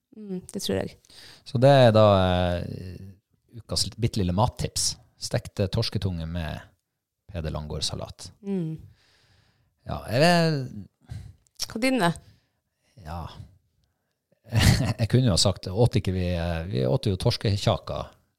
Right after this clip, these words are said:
Speaker 2: i hvert fall
Speaker 1: Åh,
Speaker 2: en gang
Speaker 1: det er
Speaker 2: i
Speaker 1: jo,
Speaker 2: forrige uke.
Speaker 1: herregud, det var godt.
Speaker 2: Ja, det var godt.
Speaker 1: Ja.
Speaker 2: Og, eh, vi har snakket om det før, men, eh, vi har egentlig funnet ut at vi har forbedret oppskriften litt.
Speaker 1: Mm.
Speaker 2: Eller fremgangsmåten. For, eh, vi rullet dem jo i mel og stekte dem litt i panna, bare sånn bruna dem litt, og så inn i ovnen.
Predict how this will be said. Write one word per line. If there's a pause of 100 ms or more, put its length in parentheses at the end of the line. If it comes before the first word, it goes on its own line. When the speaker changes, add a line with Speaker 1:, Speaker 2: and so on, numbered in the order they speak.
(300)
Speaker 2:
i
hvert
fall
Speaker 1:
Åh,
Speaker 2:
en
gang
Speaker 1:
det
er
Speaker 2:
i
Speaker 1:
jo,
Speaker 2:
forrige
uke.
Speaker 1:
herregud,
det
var
godt.
Speaker 2:
Ja,
det
var
godt.
Speaker 1:
Ja. (320)
Speaker 2:
Og, (220)
eh,
vi
har
snakket
om
det
før,
men,
eh,
vi
har
egentlig
funnet
ut
at
vi
har
forbedret
oppskriften
litt. (240)
Speaker 1:
Mm. (440)
Speaker 2:
Eller
fremgangsmåten. (1200)
For,
eh,
vi
rullet
dem
jo
i
mel
og
stekte
dem
litt
i
panna,
bare
sånn
bruna
dem
litt,
og
så
inn
i
ovnen.